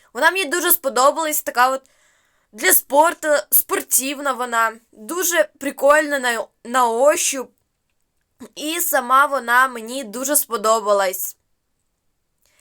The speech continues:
Так, давайте другий візьмемо, голубенький.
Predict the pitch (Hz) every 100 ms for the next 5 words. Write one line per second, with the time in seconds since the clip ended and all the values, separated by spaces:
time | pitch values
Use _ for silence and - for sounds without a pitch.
0 | _ - 254 208 240 294 330 330 247 285
1 | 233 247 247 277 294 277 269 269 220 214
2 | 208 214 285 370